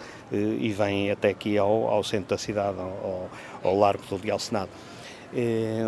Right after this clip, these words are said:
hoje isso deixou de se ver. E por aqui, então, por essas colinas, as colinas não são mais do que o dorso do dragão.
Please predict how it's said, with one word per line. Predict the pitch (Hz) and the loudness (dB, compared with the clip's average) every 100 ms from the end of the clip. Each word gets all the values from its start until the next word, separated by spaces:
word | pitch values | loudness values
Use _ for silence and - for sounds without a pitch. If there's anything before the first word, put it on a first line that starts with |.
| 127 | 2
hoje | 107 101 | 0 0
isso | 107 - - - | -4 -6 -10 -6
deixou | 117 101 117 | -2 -2 -2
de | 104 | -6
se | - | -4
ver. | 113 131 | 0 2
E | 202 | 0
por | 147 165 | 0 0
aqui, | - 110 98 110 | 0 -4 -6 -2
então, | 120 117 123 101 - - - - - | -2 4 4 4 -2 -16 -16 -16 -2
por | 123 | 4
essas | 147 - | 4 4
colinas, | 123 120 107 101 110 120 | -2 -2 -2 -2 -4 -2
as | - | -2
colinas | - 151 160 147 | 2 2 2 2
não | 160 | 2
são | - 156 | 4 4
mais | 151 160 147 | 4 2 0
do | 165 | -4
que | - 151 | 2 6
o | 147 | 6
dorso | 131 139 165 160 - 160 | 8 10 12 10 2 -2
do | 147 156 | 2 2
dragão. | 143 156 143 117 | 4 4 4 4